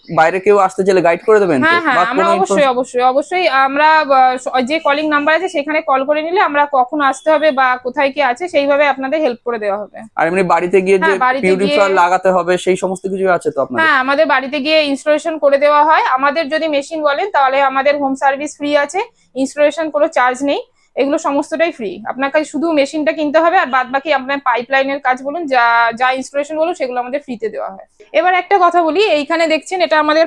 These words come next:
Speaker 2: পঞ্চাশ লিটারের একটা আরও আছে।
Speaker 1: এই
Speaker 2: এই
Speaker 1: কোণাটা
Speaker 2: পঞ্চ-,
Speaker 1: যেটা, এই যে
Speaker 2: হ্যাঁ,
Speaker 1: লম্বা লম্বা
Speaker 2: হ্যাঁ, এই লম্বা
Speaker 1: দেখাচ্ছে।
Speaker 2: যেটা বড় দেখছেন এগুলো কমার্শিয়াল আরও।
Speaker 1: আচ্ছা।
Speaker 2: এগুলো আপনার, আহ, মোটামুটি স্কুল কলেজে ব্যবহার করা হয়, যেখানে আপনার, আহ, এটা আপনার ঘন্টায় হচ্ছে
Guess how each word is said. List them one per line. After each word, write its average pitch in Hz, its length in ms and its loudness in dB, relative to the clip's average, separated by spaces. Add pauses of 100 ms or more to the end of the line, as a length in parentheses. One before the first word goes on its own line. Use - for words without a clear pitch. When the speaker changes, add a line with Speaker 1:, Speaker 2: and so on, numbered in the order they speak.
Speaker 2:
পঞ্চাশ 277 440 2
লিটারের 320 320 0
একটা 302 260 0
আরও 269 280 4
আছে। 269 280 2
Speaker 1:
এই 403 60 -4 (320)
Speaker 2:
এই 190 100 4
Speaker 1:
কোণাটা 214 260 2
Speaker 2:
পঞ্চ-, 196 140 2
Speaker 1:
যেটা, 196 140 2
এই 196 60 4
যে 196 60 2
Speaker 2:
হ্যাঁ, 190 120 2
Speaker 1:
লম্বা 185 120 -2
লম্বা 190 180 0
Speaker 2:
হ্যাঁ, 190 100 2
এই 277 60 -2
লম্বা 285 180 4
Speaker 1:
দেখাচ্ছে। 311 180 -2
Speaker 2:
যেটা 294 440 2
বড় 254 280 2
দেখছেন 294 320 -4
এগুলো 277 200 -4
কমার্শিয়াল 285 640 -2
আরও। 254 220 0
Speaker 1:
আচ্ছা। - 480 -4
Speaker 2:
এগুলো 285 180 2
আপনার, 302 440 0
আহ, 269 180 4
মোটামুটি 302 400 -2
স্কুল 311 360 -2
কলেজে 277 440 0 (140)
ব্যবহার 269 380 2
করা 277 200 4
হয়, 381 240 0
যেখানে 277 520 0
আপনার, 277 400 0
আহ, 247 220 2
এটা 277 220 2
আপনার 294 260 2
ঘন্টায় 254 600 -2
হচ্ছে 311 340 -2